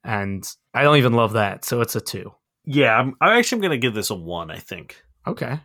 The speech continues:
Speaker 1: You know what I'm gonna give? I'm gonna give it a Stink Stink.
Speaker 2: I'm gonna give it a Stink Stink. Uh, is that our new rating system?
Speaker 1: <laughs> There's smells good,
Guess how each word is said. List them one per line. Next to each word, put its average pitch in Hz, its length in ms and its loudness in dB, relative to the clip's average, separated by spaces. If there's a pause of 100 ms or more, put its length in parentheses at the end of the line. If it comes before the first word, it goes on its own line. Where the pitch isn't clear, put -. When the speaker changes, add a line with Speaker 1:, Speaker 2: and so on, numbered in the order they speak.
(120)
Speaker 1:
You 165 140 4
know 226 80 6
what 214 80 6
I'm 175 100 4
gonna 196 120 0
give? 220 440 -2
I'm 151 100 0
gonna 165 160 0
give 143 120 4
it 120 60 -4
a 113 40 -2
Stink 113 280 -4
Stink. - 400 -12
Speaker 2:
I'm 147 120 -4
gonna 135 180 2
give 101 80 -4
it 95 40 -6
a 95 40 -10
Stink 101 240 -8
Stink. 95 400 -8 (160)
Uh, 117 40 2
is 127 160 2
that 220 120 4
our 302 100 2
new 151 120 0
rating 104 320 -4
system? 247 440 -4 (680)
Speaker 1:
<laughs> - 20 -2 (1400)
There's 139 380 2 (180)
smells 131 360 2
good, 180 300 6